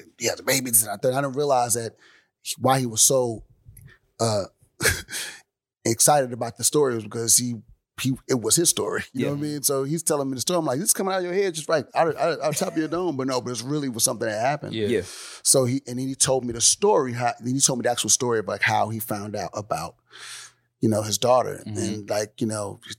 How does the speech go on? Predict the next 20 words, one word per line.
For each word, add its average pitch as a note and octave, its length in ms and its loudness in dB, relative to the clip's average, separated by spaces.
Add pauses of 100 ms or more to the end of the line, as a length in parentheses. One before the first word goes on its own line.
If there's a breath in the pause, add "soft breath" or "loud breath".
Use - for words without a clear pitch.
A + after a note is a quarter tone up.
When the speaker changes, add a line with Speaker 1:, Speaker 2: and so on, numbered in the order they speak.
Speaker 1:
his, G#2+ 240 0 (220)
his - 240 2
daughter's A2 360 2
mother A2 220 -4
had G#2+ 160 -10
put - 200 -8
the, G2 80 -8 (260)
the F#2+ 80 -10
birth A#2 220 2
certificate A2 420 0
and F#2+ 80 -12
the F#2+ 60 -14
pictures G#2+ 380 0
in G2+ 120 -6
the, F#2+ 140 -10 (500 soft breath)
in G2 120 0
the, - 80 -4 (100)
in G2+ 140 -6
the G2+ 60 -10
mailbox. - 720 0